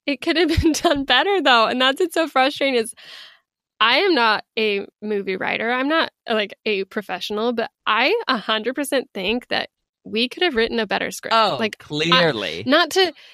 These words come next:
Speaker 1: discredit, like, whoever wrote this, but honestly, I think they phoned it in
Speaker 2: <laughs>
Speaker 1: hardcore because this is just a mess. And it's like, does no one care anymore? Like, that's what I'm worried about, is it's just like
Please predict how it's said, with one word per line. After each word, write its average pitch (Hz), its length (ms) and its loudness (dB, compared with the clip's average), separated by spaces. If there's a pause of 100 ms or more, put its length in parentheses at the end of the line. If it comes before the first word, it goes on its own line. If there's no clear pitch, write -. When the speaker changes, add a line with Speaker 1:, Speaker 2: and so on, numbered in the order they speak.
(120)
Speaker 1:
discredit, 285 1000 0
like, 233 280 2
whoever 233 380 2
wrote 196 280 -2
this, 269 240 2
but 247 160 0 (180)
honestly, 254 680 2 (100)
I 226 160 0
think 240 300 -2
they 214 120 -2
phoned 240 440 2
it 226 80 6
in 202 200 2
Speaker 2:
<laughs> 202 80 -6
Speaker 1:
hardcore 226 640 -2
because 220 440 -4 (100)
this 240 300 2
is 254 200 -2
just 220 460 -2
a 294 140 2
mess. 285 520 2
And 247 160 -2
it's 262 200 -2
like, 269 280 0 (640)
does 349 140 2
no 277 180 6
one 392 180 2
care 311 320 4
anymore? 440 440 2
Like, 330 160 2
that's 294 260 2
what 381 100 0
I'm 359 180 2
worried 285 260 2
about, 262 400 2
is 254 120 -4
it's 254 200 -10
just 262 240 -6
like 220 380 0